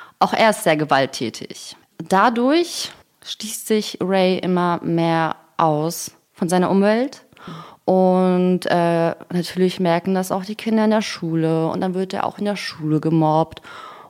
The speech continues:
Und ja, dadurch einfach blockt er komplett ab. Als er dann dreizehn Jahre alt ist, findet seine Schwester in seinem Zimmer gewalttätige und sadistische Pornografie.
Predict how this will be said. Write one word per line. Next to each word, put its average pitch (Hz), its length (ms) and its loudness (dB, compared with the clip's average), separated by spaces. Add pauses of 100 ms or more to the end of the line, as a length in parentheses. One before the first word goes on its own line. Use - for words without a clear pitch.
Und 175 460 2
ja, 165 260 4
dadurch 156 400 -2
einfach 147 440 -2 (600)
blockt 156 320 -2
er 147 180 -2
komplett 143 400 -6
ab. - 300 -4 (320)
Als 165 160 -4
er 160 60 -8
dann 151 120 0
dreizehn 147 340 -4
Jahre 143 240 -4
alt 175 220 -4
ist, - 380 -10 (320)
findet 160 640 -4
seine 160 240 -6
Schwester 208 840 -6
in 170 120 -8
seinem 151 300 -6
Zimmer 165 500 -4 (680)
gewalttätige 156 920 -4
und 139 240 -10
sadistische 139 560 -12
Pornografie. - 680 -10